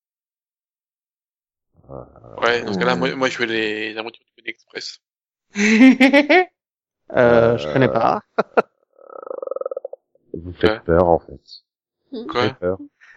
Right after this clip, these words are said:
Speaker 4: Les
Speaker 3: Bah
Speaker 4: aventures du
Speaker 3: quoi ?
Speaker 4: Pony Express, c'est quoi ça ?
Speaker 2: Euh, c'était une série avec, euh, sur les aventures du... Euh,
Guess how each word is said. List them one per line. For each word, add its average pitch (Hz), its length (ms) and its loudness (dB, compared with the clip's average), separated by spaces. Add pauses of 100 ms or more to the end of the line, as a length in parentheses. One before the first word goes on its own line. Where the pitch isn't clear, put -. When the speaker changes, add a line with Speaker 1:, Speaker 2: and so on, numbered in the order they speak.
Speaker 4:
Les 156 120 2
Speaker 3:
Bah 170 60 8
Speaker 4:
aventures 180 280 4
du 269 60 2
Speaker 3:
quoi ? 277 80 2
Speaker 4:
Pony 277 240 2
Express, - 400 -6
c'est - 260 -14
quoi - 200 -14
ça ? - 120 -20 (1000)
Speaker 2:
Euh, 104 280 -10
c'était - 280 -10
une 104 80 -14
série 120 420 -6
avec, 101 320 -14
euh, 110 240 -6 (320)
sur 107 220 -8
les 107 280 -6
aventures 110 360 -6
du... 107 200 -8
Euh, - 580 -4